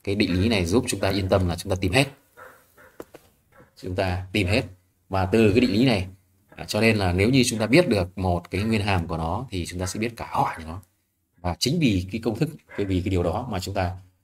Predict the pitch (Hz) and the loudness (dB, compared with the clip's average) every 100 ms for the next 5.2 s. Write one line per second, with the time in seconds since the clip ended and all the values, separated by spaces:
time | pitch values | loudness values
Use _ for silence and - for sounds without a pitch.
0 | _ - - 98 - 85 95 98 - 95 | _ -12 -10 -10 -8 -6 -4 -6 -8 -4
1 | 127 - _ - 98 - 95 92 - _ | -6 -8 _ -8 -4 -2 -2 -4 -18 _
2 | _ _ _ _ _ _ _ _ _ _ | _ _ _ _ _ _ _ _ _ _
3 | _ _ _ _ - - - - 90 92 | _ _ _ _ -20 -20 -16 -4 0 0
4 | - 98 107 120 92 - 98 160 95 95 | 0 -4 -2 -2 -2 -4 -4 -2 -4 -6
5 | 98 131 | -8 -10